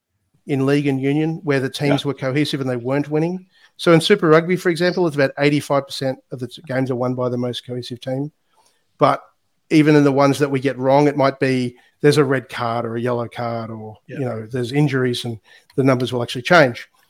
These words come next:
Speaker 1: But these ones were just, like, making no sense whatsoever.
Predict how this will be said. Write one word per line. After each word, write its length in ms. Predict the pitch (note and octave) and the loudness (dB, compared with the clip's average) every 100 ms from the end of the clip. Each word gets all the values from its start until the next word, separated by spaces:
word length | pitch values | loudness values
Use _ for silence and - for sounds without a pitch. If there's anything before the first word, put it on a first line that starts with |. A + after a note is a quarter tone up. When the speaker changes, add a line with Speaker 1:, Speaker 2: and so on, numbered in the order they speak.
| _ _ _ - | _ _ _ -4
Speaker 1:
But 120 | A#2+ | 6
these 240 | D#3 F3 | 6 8
ones 240 | D#3 E3+ D3 | 6 6 6
were 100 | C#3+ | 0
just, 160 | C#3 | 2
like, 140 | D3+ C3+ | 2 4
making 380 | C#3 C#3 C3+ | 2 2 2
no 160 | C#3+ C#3 | 2 2
sense 280 | C3 C3+ - | 0 -4 -6
whatsoever. 520 | C3+ - B2 B2 C#3 | -8 -6 -6 -6 -8